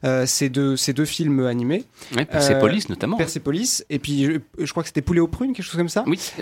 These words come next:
Speaker 1: Et, mais qui ensuite est donc, euh, est parti aux États-Unis pour faire, euh, The Voices. Et, euh, écoute, moi je trouve ça vraiment déjà très bizarre de partir sur, euh, le, un point de vue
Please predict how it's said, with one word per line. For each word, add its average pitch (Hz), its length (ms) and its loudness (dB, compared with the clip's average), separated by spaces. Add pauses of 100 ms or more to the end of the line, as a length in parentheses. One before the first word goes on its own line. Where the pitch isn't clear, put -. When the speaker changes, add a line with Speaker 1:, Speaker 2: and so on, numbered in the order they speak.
(120)
Speaker 1:
Et, 151 920 4
mais 175 120 6
qui 180 160 0
ensuite 190 380 0
est 156 140 2
donc, 151 280 -2
euh, 131 380 0
est 156 100 0
parti 156 580 0
aux 180 140 2
États-Unis 156 600 2 (140)
pour 151 180 -2
faire, 135 320 0 (340)
euh, 135 200 4
The 135 100 0
Voices. 160 580 0 (760)
Et, 156 240 6
euh, 135 580 4
écoute, 160 380 -4
moi 147 200 2
je 156 100 -2
trouve - 140 -8
ça 139 120 0
vraiment 175 360 0
déjà 143 360 0
très 185 200 -2
bizarre 143 500 -2 (520)
de 143 140 0
partir 175 420 -2
sur, 165 560 -2
euh, 131 720 2 (100)
le, 156 260 4 (260)
un 147 100 2
point 170 200 2
de 170 60 2
vue 170 220 -4